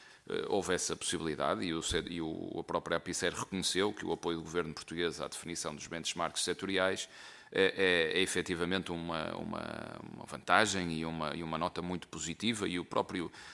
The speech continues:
a própria fileira está otimista dos resultados que vão surgir nos próximos dias, eh, da, da, da, do lado europeu. Voltando a, a dois pontos essenciais. Por um lado, o senhor deputado fala, o, e é verdade, o consumidor é muito,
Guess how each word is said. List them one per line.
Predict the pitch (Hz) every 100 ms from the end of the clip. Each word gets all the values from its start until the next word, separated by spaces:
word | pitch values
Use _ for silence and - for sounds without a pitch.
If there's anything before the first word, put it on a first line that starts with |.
| -
a | -
própria | 104 90 90
fileira | 95 98 104
está | 92 98
otimista | 92 87 98 110 98
dos | 90 85
resultados | 82 87 107 101
que | -
vão | - 87
surgir | - 82 104
nos | 90 -
próximos | 85 - 78 80
dias, | 104 95 - - - - - -
eh, | 85 82
da, | 82 85 78
da, | 76 78 71 65 64 - 50
da, | - - 73 69 69 62 60 62 - -
do | 80
lado | 87 98
europeu. | 87 80 - 50 - - - -
Voltando | - 120 127 156 139 123 -
a, | 113 -
a |
dois | 107 117
pontos | - 110 101
essenciais. | 95 - 80 - -
Por | - 123
um | 101
lado, | 78 69 67 - - - -
o | -
senhor | 131
deputado | 127 - 131
fala, | - 110 113 113 - 101
o, | 98 90
e | 92 90
é |
verdade, | 85 80 78 85
o | 101
consumidor | 90 87 - 80 82 87 - - -
é | 65
muito, | 80 85 107 120 101 -